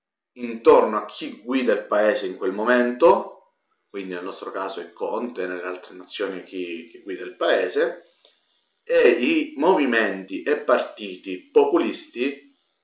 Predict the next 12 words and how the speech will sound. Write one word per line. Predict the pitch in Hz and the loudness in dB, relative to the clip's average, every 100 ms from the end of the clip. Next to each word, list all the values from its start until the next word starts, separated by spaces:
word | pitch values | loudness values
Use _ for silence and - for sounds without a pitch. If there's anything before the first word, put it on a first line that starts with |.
| _ _ _ | _ _ _
tendono | 175 143 143 151 | 4 4 4 2
a | 151 - | 2 2
perdere | 107 101 95 98 95 | 0 0 0 0 0
consenso. | 95 - - - _ - - _ _ _ _ _ _ _ _ _ _ | 0 -6 -12 -14 _ -18 -18 _ _ _ _ _ _ _ _ _ _
Perché | 208 214 123 101 | -12 -4 -2 0
perdono | 95 92 90 | -2 -6 -8
consenso? | 92 95 - 104 | -8 -10 -10 -6
Un | - | 2
po' | 180 | 4
perché | 135 - 107 | 4 0 -2
ovviamente | 101 104 127 123 110 98 | 0 -2 -2 -2 0 0
aumenta, | - 104 104 110 110 - 104 104 101 - _ | 0 -2 -2 -4 -6 -2 2 4 2 -8 _